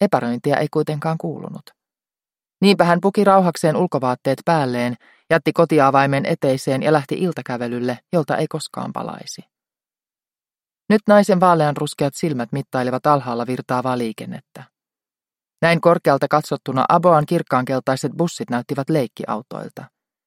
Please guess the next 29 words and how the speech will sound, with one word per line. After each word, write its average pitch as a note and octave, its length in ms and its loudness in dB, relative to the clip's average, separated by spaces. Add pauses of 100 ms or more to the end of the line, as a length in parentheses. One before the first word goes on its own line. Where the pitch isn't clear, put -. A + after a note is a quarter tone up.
(540)
Syysaurinko D#3 580 4
oli D3 180 4
pujahtanut D3 580 -2
esiin C3+ 360 -2
pilvien B2+ 400 -4
takaa, A#2+ 400 -8 (260)
se G3 140 2
oli F3 120 6
terävyydessään C#3 760 0
armoton. C#3 600 -8 (840)
Kello G#3 240 6
oli D3+ 140 4
melkein D#3+ 360 0
kuusi, B2 440 -4 (240)
ja E3+ 60 2
hän F3 120 6
joutui D3+ 300 4
siristelemään B2 720 -2
silmiään, B2+ 500 -2
kun C3 140 0
laskevan C3 460 0
auringon A#2+ 400 0
säteet A#2 440 -4
heijastuivat B2 580 -4
kupittaan C#3 520 -4
bisneskeskuksen B2 840 -6
mahtipontisten A#2+ 840 -4
toimistotalojen A#2+ 840 -4
lasiseinistä. - 880 -12